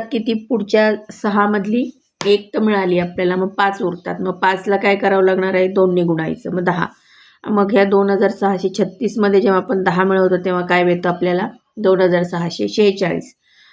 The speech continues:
मग आता ह्या ज्या दोन संख्या मिळाल्यात पुढच्या आणि मागच्या सहाव्या स-, सम, तर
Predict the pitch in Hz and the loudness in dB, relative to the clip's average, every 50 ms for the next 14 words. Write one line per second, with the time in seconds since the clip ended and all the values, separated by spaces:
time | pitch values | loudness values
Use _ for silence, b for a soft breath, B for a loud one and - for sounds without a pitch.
0 | b b b - 294 294 - 208 202 214 220 220 214 220 214 202 214 214 214 202 | b b b -4 -2 2 2 2 2 2 2 2 2 2 2 4 4 4 2 2
1 | 208 208 190 175 214 196 190 202 202 196 175 170 165 170 - _ - 185 180 175 | 2 0 0 2 0 0 0 2 2 2 2 0 -2 -6 -10 _ -4 -4 -4 0
2 | 180 190 180 175 175 180 175 165 160 - _ - 175 175 175 - 214 208 165 170 | 0 0 0 2 0 0 0 -2 -2 -4 _ -8 -8 -6 -4 -4 -4 -2 0 0
3 | 175 170 170 170 - - - _ _ _ _ - - 214 196 190 185 175 170 170 | 0 0 0 -4 -8 -18 -20 _ _ _ _ -8 -2 0 0 2 2 0 0 -2
4 | - - _ _ _ _ _ _ _ _ _ _ _ _ _ _ _ _ _ _ | -4 -12 _ _ _ _ _ _ _ _ _ _ _ _ _ _ _ _ _ _
5 | _ _ _ _ _ _ _ _ - - - _ _ _ _ _ _ _ _ _ | _ _ _ _ _ _ _ _ -20 -20 -20 _ _ _ _ _ _ _ _ _
6 | - 208 214 240 - | -2 -2 -2 -2 -4